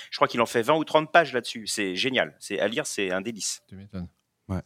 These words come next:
Speaker 3: Et c'est encore, c'était l'ancienne, euh, d'après ce que, de la discussion que j'avais eue avec lui, c'est l'ancienne version du musée qu'il avait vue. Il a pas vu
Speaker 1: D'accord.
Speaker 3: la toute nouvelle qui est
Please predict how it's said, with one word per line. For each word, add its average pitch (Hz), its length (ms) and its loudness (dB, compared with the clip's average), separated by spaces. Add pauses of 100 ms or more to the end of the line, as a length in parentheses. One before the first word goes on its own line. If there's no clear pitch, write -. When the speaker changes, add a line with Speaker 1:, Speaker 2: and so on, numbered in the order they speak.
Speaker 3:
Et 120 100 -2
c'est 110 160 4
encore, 110 340 2
c'était 113 260 -2
l'ancienne, 147 600 0
euh, 123 300 0
d'après 117 480 -2
ce 110 60 -8
que, 113 300 0
de 107 80 -4
la 110 100 0
discussion 110 320 -4
que - 20 0
j'avais 110 140 0
eue 110 40 0
avec 104 160 0
lui, 170 60 -2
c'est - 140 -2
l'ancienne 143 340 0
version 143 280 -2
du 127 120 -2
musée 123 280 2
qu'il 104 200 -4
avait 90 180 2
vue. 87 200 -6
Il 104 100 -4
a 92 60 2
pas - 100 2
vu 110 40 4
Speaker 1:
D'accord. 147 240 4
Speaker 3:
la 95 60 2
toute - 240 -12
nouvelle 113 340 4
qui - 100 -6
est 87 280 -2